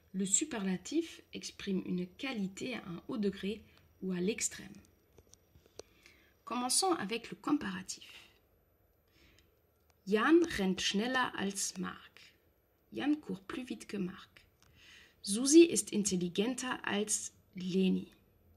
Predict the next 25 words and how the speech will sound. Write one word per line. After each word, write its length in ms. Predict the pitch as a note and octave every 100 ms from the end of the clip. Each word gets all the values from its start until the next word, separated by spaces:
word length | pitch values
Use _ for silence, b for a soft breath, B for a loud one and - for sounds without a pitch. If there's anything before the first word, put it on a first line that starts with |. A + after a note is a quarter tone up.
| _ _ _ -
Susi 520 | F3+ A3+ B3+ D#4 -
est 60 | F3
plus 360 | - - D4+
intelligente 760 | A#3+ G3 F3+ F3 E3+ G#3 B3+ -
que 120 | -
Leni. 500 | A3 F#3+ F#3 - - - _ _ _ _ _ _ _ _ b b b b b b -
Dans 140 | G3
ces 200 | G3 F4+
deux 100 | A#3+
cas, 460 | G3 - F#3 G3+ E4 -
nous 120 | F#3+
trouvons 440 | F#3 - F#3 F#3+
la 140 | A3+ F#3 -
comparaison 640 | F#3 F#3 F3+ F3+ F3+ G3+ F#3+
directement 720 | - C#4+ C4 G#3 - F#3+ C#4 -
après. 480 | - B3+ - - - _ _ _ _ _ b b b -
Ce 180 | -
n'est 80 | F#3+
pas 320 | F#3 - B3+
obligatoire. 720 | A3 F3 F3 A3+ - - - - _
Elle 120 | F#3
peut 200 | F#3 G3+
se 80 | G3
trouver 320 | - G3 F#3
aussi 480 | G3+ F#3 - A#3+ C#4+